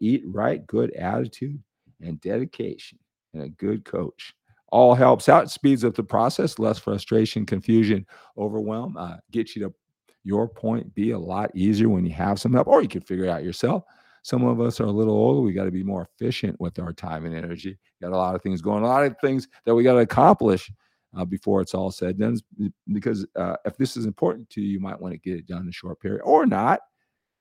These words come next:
right? You're probably an expert at what you, I, I, I coach a lot of successful men who are, they've been doing, uh, what they do very well for, like, thirty years. And, uh, someone needs their services and they're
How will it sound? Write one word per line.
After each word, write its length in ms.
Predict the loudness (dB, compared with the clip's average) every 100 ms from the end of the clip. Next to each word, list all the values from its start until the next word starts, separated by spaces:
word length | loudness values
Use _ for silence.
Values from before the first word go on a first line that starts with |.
| _ _
right? 180 | 0 2
You're 80 | 2
probably 280 | 4 4 2
an 80 | 0
expert 340 | -4 0 2
at 60 | 4
what 140 | 4
you, 160 | 4 2
I, 100 | 2 -2 -2
I, 340 | 0 0 -2 -6 -10
I 220 | -6 -6 -8 -6
coach 240 | -4 -4
a 40 | -4
lot 260 | -6 -6
of 60 | -6
successful 500 | -8 -8 -8 -8 -8
men 180 | -8 -6
who 160 | -6 -6
are, 220 | -8 -14 _ _ _ _
they've 180 | -12 -8
been 100 | -6
doing, 400 | -4 -4 -6 -10 -18 _ _ _
uh, 100 | -20 _ _
what 140 | -14
they 140 | -12 -12
do 360 | -4 -4 -4
very 280 | -4 -4 -4
well 300 | -4 -4 -4
for, 140 | -6 -12
like, 220 | -14 -10
thirty 240 | -8 -6
years. 420 | -4 -4 -6 -10 _ _ _ _ _ _
And, 380 | -6 -2 -2 0
uh, 200 | 0 0
someone 340 | -2 -4 -4
needs 240 | -2 -4 -2
their 160 | -2
services 580 | 2 6 6 4 0 -2
and 100 | 0
they're 300 | 0 -2 -6